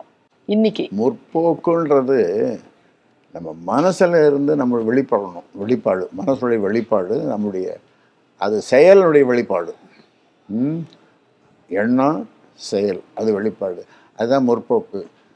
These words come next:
Speaker 2: நம்ம சு-, முற்போக்கு வந்து அங்க ஒரு மேடை போட்டீங்கன்னா வெளியில நான் ஒரு மணி நேரம் பேசுவேன் முற்-, முற்போக்கு பத்தி.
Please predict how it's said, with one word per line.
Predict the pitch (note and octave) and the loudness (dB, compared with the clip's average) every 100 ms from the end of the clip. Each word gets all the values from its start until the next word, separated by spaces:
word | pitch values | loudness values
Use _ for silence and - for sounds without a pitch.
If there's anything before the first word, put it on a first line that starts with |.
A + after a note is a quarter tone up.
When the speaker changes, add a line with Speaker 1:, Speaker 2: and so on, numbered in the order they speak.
| _ - | _ -10
Speaker 2:
நம்ம | C#3 E3 | -8 -6
சு-, | - C#3 A#2+ | -4 -4 -2
முற்போக்கு | C#3+ C#3 E3 D#3 E3 D#3 D3 | -2 0 -2 0 -2 -2 0
வந்து | C#3+ D#3 D#3 D3 A#2+ | -2 -2 -2 0 -2
அங்க | B2+ B2+ C3 | -4 -2 -2
ஒரு | B2 | 0
மேடை | C3 C#3+ | 2 2
போட்டீங்கன்னா | C3 A#2+ C3+ C3 | 2 0 0 0
வெளியில | B2+ B2 C#3 C#3+ C#3 - - | 0 0 0 0 -2 -10 -4
நான் | B2 | 0
ஒரு | B2 B2+ | 0 0
மணி | A#2+ | -2
நேரம் | A#2+ C#3 | -2 0
பேசுவேன் | B2 A2 A2 G2+ | -2 -2 -2 -2
முற்-, | G2 - - | -4 -8 -6
முற்போக்கு | A2+ A2 B2 G2+ | -6 -2 -4 -4
பத்தி. | F#2+ E2 G2+ | -10 -12 -18